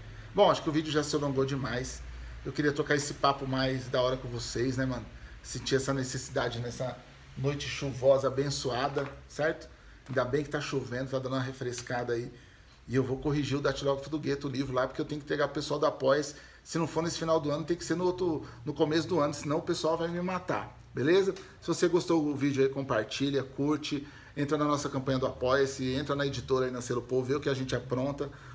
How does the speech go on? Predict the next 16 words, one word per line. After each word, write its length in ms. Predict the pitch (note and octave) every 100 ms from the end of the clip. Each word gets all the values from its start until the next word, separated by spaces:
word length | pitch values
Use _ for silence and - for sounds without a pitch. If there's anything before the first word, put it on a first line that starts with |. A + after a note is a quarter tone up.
| -
ou 120 | C#3+
na 100 | C#3+
Comic 340 | C#3 C#3+ C#3+
Zone, 300 | C3 B2 C3
a 40 | C3
nossa 220 | B2+ B2+
editora 300 | A#2+ A#2+ B2
de 80 | A#2+
quadrinhos, 600 | B2 A2+ A#2 B2 C3 - - - - -
que 220 | - C3
tá 160 | B2 B2
sempre 220 | C#3 B2+
com 80 | C3+
os 40 |
lançamentos 540 | C3 C3 B2+ A#2 A2
aí. 140 | G#2+